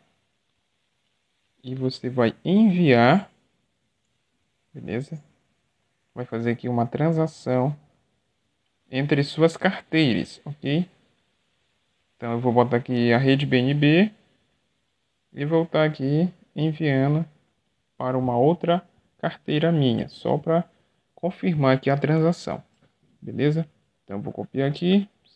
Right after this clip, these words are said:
você pode ver, e eu vou enviar aqui uma fração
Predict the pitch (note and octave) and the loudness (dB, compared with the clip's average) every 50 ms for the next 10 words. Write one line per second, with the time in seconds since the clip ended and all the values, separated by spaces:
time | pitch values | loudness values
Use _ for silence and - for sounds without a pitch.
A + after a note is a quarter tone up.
0 | _ _ _ _ _ _ _ _ _ _ _ _ _ _ _ _ _ _ _ _ | _ _ _ _ _ _ _ _ _ _ _ _ _ _ _ _ _ _ _ _
1 | _ _ _ _ - _ _ - G#2+ A2+ C#3 A2+ C#3 D3 D3+ D#3 E3+ F3+ F3 - | _ _ _ _ -20 _ _ -14 -12 -10 -10 -10 -6 -2 2 2 2 2 0 -2
2 | _ _ _ _ _ _ _ _ _ _ _ _ _ _ _ _ _ _ _ _ | _ _ _ _ _ _ _ _ _ _ _ _ _ _ _ _ _ _ _ _
3 | _ _ _ _ _ _ _ _ _ _ _ _ _ _ C3+ C3+ C3+ C3+ C3 C3 | _ _ _ _ _ _ _ _ _ _ _ _ _ _ -6 -4 0 2 4 4
4 | C3+ C3+ C3+ C3 C3 B2+ B2+ B2 B2 B2 - C3 B2+ B2 B2 - C3+ B2+ B2+ - | 6 4 4 2 4 6 6 6 6 4 0 0 0 0 -2 -2 -2 -4 -4 -4
5 | - - A#2+ A2+ A#2+ C3 D3 D3 | -6 -4 -2 0 0 0 -2 -4